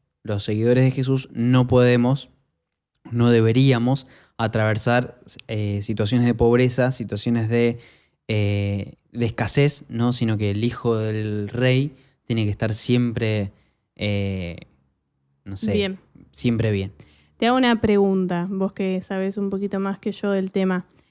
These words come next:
Speaker 2: ¿Puede ser que
Speaker 1: Ponele.
Speaker 2: esta teología de la prosperidad haya, haya surgido como una respuesta a la doctrina católica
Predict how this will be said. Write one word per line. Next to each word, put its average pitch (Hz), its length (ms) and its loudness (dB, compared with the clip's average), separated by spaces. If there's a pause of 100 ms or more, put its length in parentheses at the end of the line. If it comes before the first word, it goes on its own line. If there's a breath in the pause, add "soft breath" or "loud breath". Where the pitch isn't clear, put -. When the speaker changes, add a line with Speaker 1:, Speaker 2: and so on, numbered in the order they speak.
(220 soft breath)
Speaker 2:
¿Puede 254 280 2
ser 254 380 0
que 214 100 0
Speaker 1:
Ponele. 208 160 4
Speaker 2:
esta 220 240 2
teología 214 560 2
de 208 60 2
la 190 120 0
prosperidad 190 800 -2
haya, - 240 -6 (180)
haya 208 300 -4
surgido 208 460 -2
como 196 240 -2
una 220 300 2
respuesta 208 1120 -2 (540)
a 196 100 -2
la 185 180 0
doctrina 196 600 -2
católica 196 760 -2